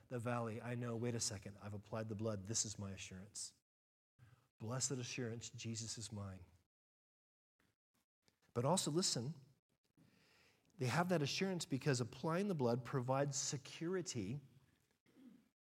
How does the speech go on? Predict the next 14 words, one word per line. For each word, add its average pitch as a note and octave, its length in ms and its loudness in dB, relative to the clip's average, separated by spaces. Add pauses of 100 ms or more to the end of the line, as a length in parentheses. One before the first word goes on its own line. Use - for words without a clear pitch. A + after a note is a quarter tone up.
from C#3+ 160 -2
the D3 80 2
judgment E3 400 -4
of G2 80 -10
God. F2 200 -8 (1500)
This D3 100 -2
is F3 100 0
why D#3+ 140 4
God D#3+ 240 4
says, B2+ 220 2 (280)
when, F#3 440 6
verse D3 220 4
thirteen G3 340 4
again, C3 260 2